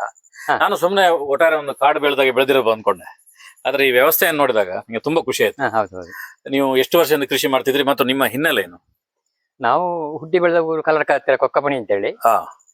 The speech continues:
Speaker 1: ನಾವು ಸಾಧಾರಣ ಹನ-, ಹದಿನೆಂಟು ವರ್ಷ ಆಗುವಾಗ ನಾನು ಈ ಕೃಷಿ ಚಟುವಟಿಕೆಯಲ್ಲಿ,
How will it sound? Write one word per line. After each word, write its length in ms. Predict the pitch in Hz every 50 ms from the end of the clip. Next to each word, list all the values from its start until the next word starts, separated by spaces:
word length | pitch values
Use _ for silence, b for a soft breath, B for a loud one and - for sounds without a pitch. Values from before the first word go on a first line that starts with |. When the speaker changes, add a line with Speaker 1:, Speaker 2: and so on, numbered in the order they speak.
| _ _ _ _ _ _ _ _ _ -
Speaker 1:
ನಾವು 220 | 151 170 185 185 185 185 185 185 180 180 175 170 170 - - _ _ _ _ _ -
ಸಾಧಾರಣ 220 | 165 170 190 196
ಹನ-, 320 | 170 190 196 196 190 - 156
ಹದಿನೆಂಟು 320 | 156 175 202 220 208 208
ವರ್ಷ 120 | 196 -
ಆಗುವಾಗ 220 | 196 185 180 185 190
ನಾನು 220 | 190 190 185 185
ಈ 60 | 180
ಕೃಷಿ 400 | - - 165 151 170 175 165 160
ಚಟುವಟಿಕೆಯಲ್ಲಿ, 840 | - - 165 156 165 156 147 147 156 156 160 165 160 147 143 143